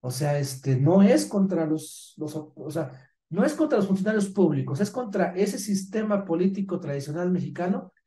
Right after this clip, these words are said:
que nos está pulverizando y que, y que, y que está haciendo que Morena y que la Cuarta Transformación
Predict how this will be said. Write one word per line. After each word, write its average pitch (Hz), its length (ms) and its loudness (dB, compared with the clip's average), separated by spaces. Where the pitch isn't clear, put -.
que 160 120 -2
nos 151 140 -2
está 185 260 -2
pulverizando 135 680 0
y 156 140 -6
que, 170 100 -2
y 175 300 -4
que, 180 80 0
y 190 200 2
que 180 80 2
está 226 200 2
haciendo 220 400 0
que 185 100 2
Morena 185 460 4
y 180 80 4
que 156 80 -4
la 143 120 -4
Cuarta 190 220 -2
Transformación 156 720 -4